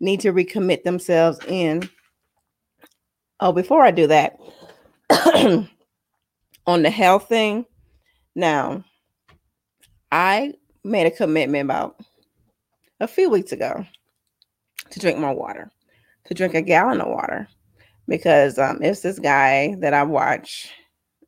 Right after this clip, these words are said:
and he drinks a gallon of water a day. You can see him drinking on his podcast. And that kinda, like, motivated me. I'm like, "I'm gonna do that." So I ordered a gallon, um,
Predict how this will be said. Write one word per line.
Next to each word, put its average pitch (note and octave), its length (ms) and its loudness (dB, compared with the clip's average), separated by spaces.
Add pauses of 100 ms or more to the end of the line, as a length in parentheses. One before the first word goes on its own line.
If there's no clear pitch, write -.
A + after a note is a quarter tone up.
and C#3+ 540 0
he A#3 200 -4
drinks G3 300 -4
a E3 60 -4
gallon E3+ 320 0
of D3 80 -2
water D3 240 0
a B2 60 -2
day. E3+ 480 -12
You D#3 60 -14
can E3 100 -6
see E3+ 140 -4
him D#3+ 160 0
drinking F3 260 -2
on F3 80 -4
his D3 120 -6
podcast. - 540 -10 (1300)
And F#3 220 4
that E4+ 280 6
kinda, D4+ 200 4
like, C#4+ 140 6
motivated A#3 420 4
me. C#4+ 100 2
I'm C#4 100 2
like, - 100 -2
"I'm F4 80 -10
gonna A4+ 140 -4
do G#3 160 0
that." C#3 200 2
So F#3 140 -2
I - 220 0
ordered F#3 560 0 (1000)
a G3 100 0
gallon, E3+ 560 0 (560)
um, D#3 560 -10